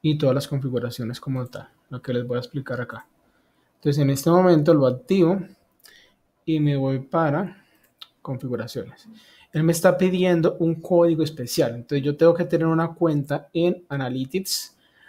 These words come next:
registrar mi sitio web como tal y él me da un código que es este que yo tengo acá y el cual voy a registrar en este sitio como tal.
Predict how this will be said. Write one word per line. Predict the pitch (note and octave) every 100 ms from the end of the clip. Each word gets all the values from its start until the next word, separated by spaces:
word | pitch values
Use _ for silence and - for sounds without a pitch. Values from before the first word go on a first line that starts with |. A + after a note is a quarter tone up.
| -
registrar | - D#3 D3 D3 - D3 D3
mi | D3 E3+ G3 G#3
sitio | F#3 D#3 D3+ D#3
web | D#3+ E3 E3
como | F#3 F#3 G3
tal | E3 D#3+ F3 _ _ _ _ _
y | E3
él | D#3
me | D3 D3+
da | D#3
un | E3 E3
código | E3 F3+ E3 D3 D#3
que | D3+
es | C#3
este | C#3+ E3
que | D#3
yo | C3+
tengo | B2 C#3 E3
acá | E3+ F3 F3+ -
y | D3+
el | C#3
cual | - C3
voy | B2+ C3+
a | C#3
registrar | D3 - C#3+ - A#2 A#2+ - _ _ _ _ _
en | D3+ D3 C#3
este | C#3 C3+ - C#3+
sitio | - C#3 B2+ A#2+ A#2+
como | - B2+ C3
tal. | D#3+ F#3+ -